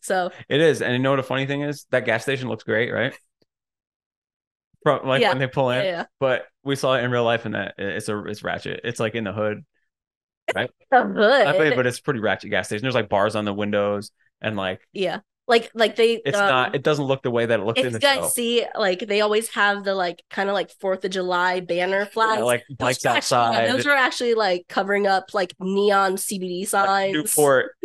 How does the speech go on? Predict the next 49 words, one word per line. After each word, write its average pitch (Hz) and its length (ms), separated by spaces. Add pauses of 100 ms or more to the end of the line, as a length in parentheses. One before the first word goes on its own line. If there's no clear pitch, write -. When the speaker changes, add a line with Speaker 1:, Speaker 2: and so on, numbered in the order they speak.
(180)
Speaker 2:
<laughs> - 840
Newports 135 460
for 117 100
five 117 280
twenty 110 420 (220)
and, 104 400
uh, 98 640 (200)
fucking 104 540 (480)
Virginia 107 380
Slims 104 580
and 101 320 (540)
Speaker 1:
Yeah, 233 320
yeah, 247 180
yeah. 190 160
Like, 233 320
uh, 233 120
like, 226 200
um, 196 240
when 214 160
Jumper 240 400
is 226 180
behind 190 340
the 190 60
counter 214 580
and 175 320
he's 196 360
got, 185 240
like, 185 240 (300)
what 370 100
is 466 40
Speaker 2:
Colt - 120
Speaker 1:
he? 359 40
He 330 80
has, 113 160
like, - 80
Speaker 2:
forty-five 107 200
Speaker 1:
he 107 120
has, 107 100
like, 104 120
Speaker 2:
logos. 107 180
Speaker 1:
he 311 60
has, 294 80
like, 285 180 (140)
Cousins 233 480
merch 160 420
in 208 140
the 190 40
background, 190 640
Speaker 2:
Yeah. - 80